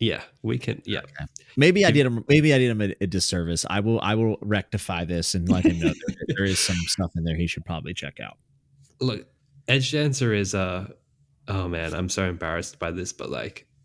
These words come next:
Speaker 1: when I was, um, first starting my channel, I, like, I did my first video which was, like, ripping off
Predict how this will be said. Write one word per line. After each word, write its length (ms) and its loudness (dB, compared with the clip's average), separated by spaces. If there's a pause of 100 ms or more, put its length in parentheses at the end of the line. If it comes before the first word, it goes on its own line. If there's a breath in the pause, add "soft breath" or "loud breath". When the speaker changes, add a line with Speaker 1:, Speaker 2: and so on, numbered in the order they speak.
(400)
Speaker 1:
when 200 0
I 140 0
was, 260 -4
um, 380 -6 (1700)
first 260 0
starting 280 0
my 140 -2
channel, 520 -4 (1000 soft breath)
I, 220 -2
like, 440 -6
I 80 0
did 180 2
my 140 2
first 360 -2
video 460 -2 (320)
which 280 -2
was, 240 -4
like, 400 -10 (120)
ripping 340 -2
off 440 -10